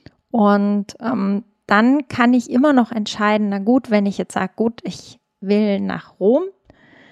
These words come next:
dann kann ich immer noch sagen, gut, ich fahre da jetzt mal hin. Und wenn ich's aber unterwegs in der Toskana total toll find, dann zwingt mich ja keiner weiterzufahren. Oder wenn ich dann dort find, dass ich da nicht bleiben will, kann ich auch wieder weiterfahren oder was anderes machen.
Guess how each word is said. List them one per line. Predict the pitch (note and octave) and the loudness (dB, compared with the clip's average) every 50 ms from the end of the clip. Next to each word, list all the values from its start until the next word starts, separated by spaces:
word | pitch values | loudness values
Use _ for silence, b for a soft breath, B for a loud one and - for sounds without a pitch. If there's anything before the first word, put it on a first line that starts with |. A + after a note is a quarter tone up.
| b b b b b b b _ _ _ | b b b b b b b _ _ _
dann | - G#3+ A3 A3+ A#3 A#3 A#3 A#3 - _ | 0 2 4 4 4 2 0 -2 -6 _
kann | - - A3+ A3+ A#3+ | -2 0 2 4 4
ich | B3 - C#3+ | 2 0 0
immer | F#3 B3+ C#4+ D4 | 2 2 4 4
noch | C4 B3+ B3 - - | 4 4 2 0 -4
sagen, | - - A3 A3 A3 A3 G#3+ | -2 0 2 2 2 0 0
gut, | - A#3 A3+ G#3+ | 0 0 0 0
ich | G3 G3+ - | -2 -6 -2
fahre | - G#3+ G#3 | -2 0 2
da | G#3 | 2
jetzt | G3 G3 F#3+ - - | 2 2 0 -2 -4
mal | F#3 | -4
hin. | F3+ F3 G3+ B3+ D4+ F#4 F#4 D#4 | 0 4 4 4 4 2 0 0
Und | C#4 A#3 A3+ A3 | 0 0 0 2
wenn | A3 A3 A3 | 2 2 2
ich's | A#3+ A3+ - | 2 0 -2
aber | A#3 G3+ G3+ A3 | -4 -4 -4 -2
unterwegs | - G#3 G3 G#3+ G#3 G3 A3 A3 - - | -4 -2 -2 -2 0 0 -2 -2 -2 -2
in | G#3 | 0
der | G#3 G3+ - | 2 0 2
Toskana | - G#3 G3+ - - G#3+ G3+ A3 A3+ G#3+ | 0 -2 -4 -2 0 2 4 6 4 4
total | - - - - - G#3 G#3 G3+ | 2 0 -4 -2 0 0 0 0
toll | - - G#3+ A#3+ C#4 - | 2 4 4 4 4 4
find, | - A3+ A3 A#3 A#3+ A#3 | 4 4 4 4 4 2
dann | A3 G#3 G3 | 0 0 0
zwingt | - - B3 B3 A#3 - | 2 2 2 2 4 2
mich | A3+ - - | 0 -2 -2
ja | G#3 | -6
keiner | - - G3+ G#3 G#3+ G3+ G3 | -6 -2 0 2 2 2 4
weiterzufahren. | G#3+ A#3+ - A#3+ G3+ - E3+ D#3+ - - - - - - _ _ _ _ _ _ b b b b b b b b b b b b b b | 2 4 2 2 0 0 -6 -6 -4 -6 -8 -8 -10 -12 _ _ _ _ _ _ b b b b b b b b b b b b b b
Oder | _ - A#3 A3+ A3+ A3 G3 | _ 2 4 4 4 4 4
wenn | G3+ G#3+ A3 | 2 2 2
ich | A3+ A3 - - | 2 0 -2 -2
dann | G#3 G#3+ G#3+ G#3+ G#3+ G#3 G#3 | -2 0 2 2 0 0 0
dort | - G3+ G#3 A3 A3 - | 2 2 4 4 2 -2
find, | - - A#3+ A#3+ A#3+ A#3 - | 0 2 2 2 2 2 0
dass | G#3+ G#3 - | -2 0 0
ich | A3 F#3+ | -4 -4
da | - G#3 G3+ G3+ | -2 -2 0 0
nicht | G#3 F#3+ - | 0 -2 -4
bleiben | - F#3+ G3 A3 A#3+ C4 B3+ | -2 0 2 4 4 4 4
will, | A3+ A3+ A3+ | 2 2 0
kann | - - G#3+ G#3+ | -2 0 0 0
ich | G#3+ - - | 0 0 0
auch | A#3 B3+ - | -2 0 0
wieder | - A#3+ A#3 G#3 G#3 | 2 2 2 0 2
weiterfahren | G#3 G3+ G#3 - G3 - - G3+ F#3 F#3+ F#3+ F#3 F#3 | 2 2 2 2 0 -2 -2 -2 0 0 2 0 0
oder | F3+ F#3+ F3+ | 0 -2 -2
was | F#3 F#3 - | -4 -8 -6
anderes | - - G#3 F#3+ F#3+ - - - | -2 -2 0 0 -2 -4 -6 -6
machen. | - E3 D3+ D3+ - - | -6 -4 -4 -6 -8 -12